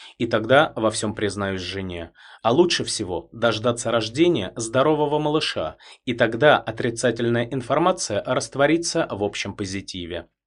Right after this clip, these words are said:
Я успокаивал себя тем, что все плохое в моей жизни уже в прошлом, а впереди ждет только хорошее. Пусть я болен,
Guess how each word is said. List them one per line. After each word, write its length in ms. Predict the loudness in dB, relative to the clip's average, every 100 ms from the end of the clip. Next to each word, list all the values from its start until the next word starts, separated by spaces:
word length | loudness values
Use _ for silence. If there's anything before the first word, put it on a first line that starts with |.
| _ _ 2
Я 200 | 4 6
успокаивал 800 | 2 0 2 6 6 6 4
себя 280 | 2 0 -2
тем, 360 | 2 2 2 0
что 200 | -6 -4
все 200 | -2 -2
плохое 500 | 2 0 2 4 4
в 60 | 4
моей 280 | 0 0 0
жизни 440 | -2 -4 -8 -14 -18 _
уже 220 | -4 -2
в 100 | -2
прошлом, 560 | 0 0 -2 -8 -10 -12 -20 -8
а 80 | -8
впереди 500 | 0 4 4 4 -2
ждет 460 | 0 4 4 2 _
только 280 | -4 -4 -4
хорошее. 680 | -2 0 0 -2 -6 -10 -10 _ -20 -20 _
Пусть 280 | -2 -2 2
я 160 | 4
болен, 460 | 8 6 6 0